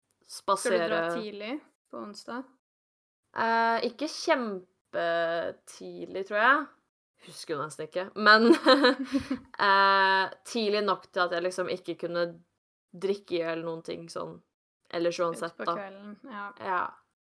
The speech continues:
Speaker 1: så
Speaker 2: Kanskje like greit at det blir en rolig, rolig syttende mai, da.
Speaker 1: Ja,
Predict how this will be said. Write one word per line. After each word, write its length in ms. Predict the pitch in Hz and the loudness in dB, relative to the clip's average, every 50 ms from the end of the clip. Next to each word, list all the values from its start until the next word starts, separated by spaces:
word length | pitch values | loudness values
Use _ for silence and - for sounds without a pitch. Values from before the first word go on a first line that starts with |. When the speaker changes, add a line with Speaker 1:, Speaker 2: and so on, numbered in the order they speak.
| _ _ | _ _
Speaker 1:
så 840 | - - - 185 180 175 175 175 170 170 170 180 - 185 185 185 - _ _ _ _ _ _ | -16 -12 -8 -6 -6 -6 -6 -6 -6 -6 -6 -6 -6 -8 -8 -10 -12 _ _ _ _ _ _
Speaker 2:
Kanskje 320 | - 254 240 233 - 226 220 | -14 -14 -12 -10 -10 -8 -8
like 240 | 208 208 208 - 202 | -8 -8 -10 -10 -10
greit 280 | 208 202 196 196 202 - | -8 -8 -8 -10 -10 -14
at 80 | 208 - | -16 -16
det 80 | 208 | -16
blir 220 | 196 208 208 202 202 | -14 -12 -10 -10 -10
en 140 | 202 202 202 208 208 | -10 -10 -10 -10 -10
rolig, 540 | 208 202 202 202 202 208 202 202 202 202 202 208 214 _ _ _ _ _ _ _ _ _ _ _ _ _ _ _ 277 277 - 254 | -10 -12 -12 -14 -14 -14 -14 -14 -14 -16 -16 -18 -20 _ _ _ _ _ _ _ _ _ _ _ _ _ _ _ -20 -8 -6 -4
rolig 300 | 240 240 226 220 220 226 | -4 -4 -4 -4 -4 -4
syttende 320 | - 240 226 233 - 233 233 | -4 -6 -6 -6 -6 -6 -4
mai, 220 | 226 226 233 233 | -2 -2 -2 -2
da. 140 | 226 214 - - - _ _ - _ _ _ _ _ _ _ | -4 -4 -6 -8 -10 _ _ -20 _ _ _ _ _ _ _
Speaker 1:
Ja, 540 | 226 247 269 277 285 277 277 285 285 277 262 | -2 2 4 4 6 6 4 4 6 6 4